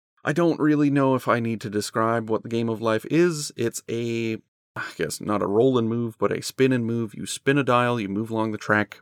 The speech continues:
various life events happen to you, including you can get married. In this new one, you can get pets. You get a job that gives you a certain amount. You promise paydays and they give you more money. You just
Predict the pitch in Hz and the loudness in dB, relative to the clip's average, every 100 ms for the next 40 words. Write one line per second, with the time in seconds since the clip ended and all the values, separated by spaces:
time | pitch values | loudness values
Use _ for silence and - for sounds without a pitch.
0 | - 107 101 101 98 107 107 90 104 98 | 0 2 4 2 2 2 2 0 -2 -4
1 | - 107 151 151 98 98 98 101 _ _ | -2 -2 -2 -4 -2 -2 -2 -4 _ _
2 | - 104 92 113 110 98 98 101 90 95 | -4 -4 -2 0 2 4 2 0 -2 0
3 | - 104 101 101 101 98 - 107 98 - | -2 -2 0 0 0 -2 -2 0 0 2
4 | 110 101 101 - - 90 - - - 92 | 2 2 2 0 -2 -2 -4 -4 -2 -2
5 | - - - _ _ _ _ - 104 101 | -4 -12 -12 _ _ _ _ -8 -2 -2
6 | 98 98 - 101 95 98 101 98 95 - | 4 4 4 -2 2 2 2 0 -4 0
7 | 90 - 101 95 98 - - 101 98 104 | -2 0 -6 -2 -2 -2 -2 -4 -4 -4
8 | - - - 101 104 - - 139 135 127 | -6 -18 -2 -2 -2 -4 2 4 6 4
9 | 120 101 82 98 92 90 92 98 110 120 | 4 0 -4 -6 -4 -4 0 0 2 0
10 | 117 113 104 - 123 120 113 | 0 0 -2 -6 -6 -4 -6